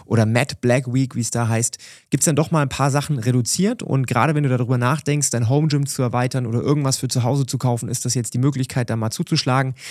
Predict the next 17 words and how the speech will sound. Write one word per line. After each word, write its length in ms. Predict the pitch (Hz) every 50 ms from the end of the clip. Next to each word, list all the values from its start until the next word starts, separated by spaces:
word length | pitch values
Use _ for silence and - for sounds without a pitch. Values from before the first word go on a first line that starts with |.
| - - - -
Die 140 | - 120 113
haben 180 | 117 143 156 151
nicht 220 | 151 165 - -
nur 100 | 147 113 -
Equipment, 480 | 85 - - 170 170 170 160 147 127
die 100 | - 113
haben 80 | 110 120
natürlich 360 | 120 113 - - 127 117 113
auch 140 | - 101 -
Merchandise, 640 | 123 127 135 131 - 143 123 123 123 120 117 - -
Apparel, 540 | 123 - - - 120 131 135 139 143 143 139 - - - - - - - -
also 200 | - 123 101 113
irgendwie 220 | 117 113 107 110 107
T-Shirts, 600 | - - 135 127 123 - 123 113 107 - - -
Schuhe 280 | - - 175 175 175
und 120 | 143 143 135
Co. 320 | - - 143 139 139 131